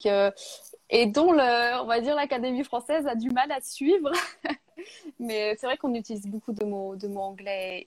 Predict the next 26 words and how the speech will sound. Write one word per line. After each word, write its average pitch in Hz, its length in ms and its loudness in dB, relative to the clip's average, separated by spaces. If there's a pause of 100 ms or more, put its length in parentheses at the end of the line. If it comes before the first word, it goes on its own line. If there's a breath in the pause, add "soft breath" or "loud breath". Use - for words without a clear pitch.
Il 202 60 2
y - 20 2
a 202 40 2
beaucoup 208 260 -4
de 226 60 -4
ressemblances. 214 640 -2
Il - 40 0
y 214 40 6
a - 40 6
beaucoup 233 240 4
de - 60 0
faux 302 240 4
amis 226 320 2 (140)
aussi. 269 340 -2 (720)
Mais 226 380 0
il 233 60 0
y 214 60 4
a, 196 260 2
il 208 40 -2
y 208 40 -2
a 208 40 -6
quand 214 100 -8
même 202 200 -8 (440)
beaucoup 208 260 -4
de 196 60 0
ressemblances. 185 720 -6